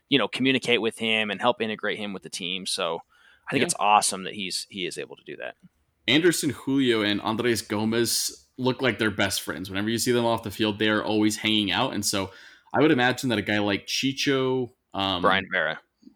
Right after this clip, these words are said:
Speaker 2: Brian
Speaker 1: Him
Speaker 2: Vera,
Speaker 1: and, him
Speaker 2: maybe
Speaker 1: and Brian Vera are gonna be besties.
Speaker 2: And, and, and, and maybe even Nelson Palacio when he comes in as another
Speaker 1: True.
Speaker 2: Colombian as well. All these guys, Spanish speakers from South American countries, maybe they come in,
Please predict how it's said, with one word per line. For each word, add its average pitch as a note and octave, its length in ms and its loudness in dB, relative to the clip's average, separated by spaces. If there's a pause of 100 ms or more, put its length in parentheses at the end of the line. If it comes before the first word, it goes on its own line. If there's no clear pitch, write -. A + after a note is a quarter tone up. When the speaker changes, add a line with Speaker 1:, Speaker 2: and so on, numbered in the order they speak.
Speaker 2:
Brian A#2+ 300 2
Speaker 1:
Him A2 40 0
Speaker 2:
Vera, A2+ 260 6
Speaker 1:
and, A#2 100 2
him C3+ 100 4
Speaker 2:
maybe B2+ 120 2
Speaker 1:
and G#2+ 60 -8
Brian G#2+ 300 0
Vera G2 160 2
are F#2+ 40 2
gonna G2 100 -4
be F#2 80 -6
besties. - 720 -2
Speaker 2:
And, C#3+ 120 0
and, - 80 -8
and, D3+ 140 0
and D3+ 140 4
maybe E3 180 6
even E3+ 280 0
Nelson C#3 300 0
Palacio A#2+ 460 -2
when F2+ 80 -6
he F2+ 60 -10
comes F#2+ 280 -6
in F#2 160 -6
as G2+ 200 -6
another G#2+ 340 -2
Speaker 1:
True. - 100 -12
Speaker 2:
Colombian C#3 440 0
as G2 160 -2
well. B2 340 0 (100)
All F#2+ 160 0
these A#2 200 -2
guys, A2+ 240 0
Spanish G#2+ 380 -2
speakers G#2+ 400 -4
from G2+ 180 -6
South G2 260 -4
American G2 380 -4
countries, G2+ 380 -10
maybe F#2+ 160 -8
they G#2+ 120 -2
come G#2+ 260 -4
in, A2 200 -2